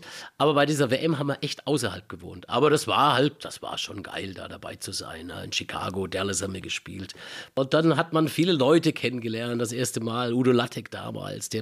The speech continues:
bei uns im Hotel lebte, äh, Kalli war, äh, in unserer Nähe und so weiter. U S A war schon toll, ne? Und, äh,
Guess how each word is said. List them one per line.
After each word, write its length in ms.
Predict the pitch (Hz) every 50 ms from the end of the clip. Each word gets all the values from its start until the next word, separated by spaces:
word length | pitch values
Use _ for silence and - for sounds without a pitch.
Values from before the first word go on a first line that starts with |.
| 104 113
bei 0 | 110 107
uns 180 | 110 110 104
im 120 | 120 113 104
Hotel 420 | 117 117 - 110 110 110 107 - -
lebte, 840 | 110 107 110 110 110 - - 113 110 104 104 101 98 85 78 82 95 -
äh, 40 | 123 -
Kalli 380 | - - 104 110 113 107 92 92
war, 360 | 95 95 95 95 92 87 - - - - - 64 -
äh, 60 | 65
in 80 | 113 117
unserer 320 | 113 113 107 117 110 110
Nähe 440 | 104 95 107 104 107 104 104 101 101
und 160 | 101 107 101
so 120 | 107 101
weiter. 260 | 90 87 95 95 - - - - - - - - - - - - - _
U 100 | - 113
S 140 | 107 95 -
A 180 | 80 76 80 98
war 80 | 98 -
schon 240 | - - 104 95 -
toll, 420 | - - 85 85 98 104 95 90
ne? 260 | 90 90 101 107 110 101
Und, 280 | 101 92 - - -
äh, 100 | 110 107